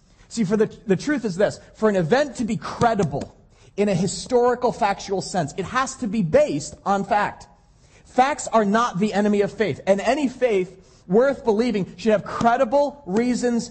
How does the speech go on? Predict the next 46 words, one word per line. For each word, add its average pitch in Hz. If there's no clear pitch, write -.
to 220
believe. 196
Faith 247
is 220
more 208
than 190
a 170
feeling. 196
For 247
instance, 247
um, 180
believing 262
that 240
there 220
really 202
was 196
a 214
ship -
named 190
the 180
Titanic 185
that 170
sunk 190
on 160
April 160
fifteenth, 170
nineteen 160
twelve, 143
ninety-six 202
years 175
ago, 127
by 123
the 123
way, 120
this 120
spring. 123
That's 294
actually 226
not 175
that 165
much 151
of 143
a -
stretch, -
is 160
it? -